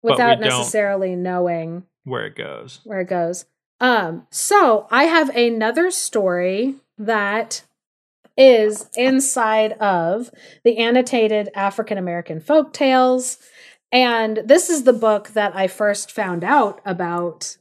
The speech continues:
Speaker 2: um, African Dilemma Tales. And this story is called Track Well, Dive Well, and Breathe Well. And it was recorded in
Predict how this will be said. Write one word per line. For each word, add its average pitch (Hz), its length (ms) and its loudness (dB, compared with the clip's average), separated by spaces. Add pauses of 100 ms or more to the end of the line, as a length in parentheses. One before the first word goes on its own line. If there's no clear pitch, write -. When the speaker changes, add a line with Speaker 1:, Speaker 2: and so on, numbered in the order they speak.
(120)
Speaker 2:
um, 180 400 -2
African 208 440 -4
Dilemma 180 340 -4
Tales. 165 480 -12 (880)
And 233 760 0
this 262 240 4
story 302 260 4
is 269 120 2
called 196 440 -2
Track 233 500 -2
Well, 320 440 0 (160)
Dive 226 460 0
Well, 226 480 0
and 190 200 -4
Breathe 185 360 -4
Well. 156 400 -6 (260)
And 214 340 0
it 233 140 2
was 262 220 4
recorded 247 720 0
in 202 360 -2